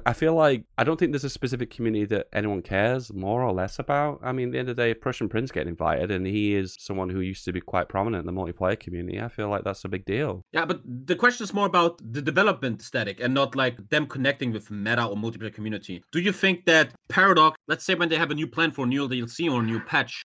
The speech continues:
Speaker 2: they're mostly thinking about single player content and not multiplayer content? Is that true or is it not true?
Speaker 1: I would say the multiplayer aspect of Hearts of Iron four is a secondary.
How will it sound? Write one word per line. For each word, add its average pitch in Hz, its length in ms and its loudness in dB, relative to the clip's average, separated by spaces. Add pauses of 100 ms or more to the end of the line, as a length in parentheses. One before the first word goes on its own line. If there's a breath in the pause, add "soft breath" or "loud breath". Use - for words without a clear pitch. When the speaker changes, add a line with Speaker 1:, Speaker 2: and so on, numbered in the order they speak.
Speaker 2:
they're 143 180 4
mostly 170 440 0
thinking 170 380 -2
about 143 200 -2
single 165 240 -2
player 147 160 -2
content 170 380 -6
and 104 60 -2
not 127 140 0
multiplayer 120 380 -6
content? - 140 -12
Is 120 100 -6
that 131 160 2
true 202 260 -4
or 196 80 0
is 185 80 -6
it 165 60 -4
not 131 200 -2
true? - 120 -20
Speaker 1:
I 147 140 6
would 175 120 2
say 156 120 2
the 135 100 2
multiplayer 110 460 2
aspect 95 360 0
of 87 80 -6
Hearts 87 240 -4
of 90 80 -6
Iron 87 180 -6
four 87 360 -2
is 85 180 -6
a 87 60 -6
secondary. 82 760 -4